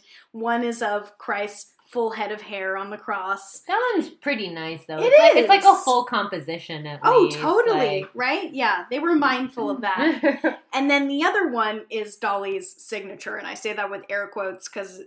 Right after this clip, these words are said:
Speaker 1: it also looks entirely different from his signature, which is in the box. And the box is, like, a work of art in and of itself almost. It's this, like, lovely little cubic box, um, that has, like, this gold embossed,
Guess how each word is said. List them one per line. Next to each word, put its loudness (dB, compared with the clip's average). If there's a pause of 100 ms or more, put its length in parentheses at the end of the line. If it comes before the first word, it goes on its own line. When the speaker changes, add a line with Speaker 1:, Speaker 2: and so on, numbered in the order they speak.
Speaker 1:
it 0
also 0
looks -8
entirely -6
different 0
from -10
his -16
signature, -10 (300)
which -8
is -12
in -10
the -6
box. -6
And -4
the -2
box 0
is, -16
like, -8 (180)
a -10 (160)
work -6
of -8
art -6
in -6
and -8
of -10
itself -6
almost. -10 (320)
It's -14
this, -6
like, -4
lovely -4
little -6
cubic -8
box, -8 (420)
um, 0
that -6
has, -4
like, -8
this -10
gold -4
embossed, -4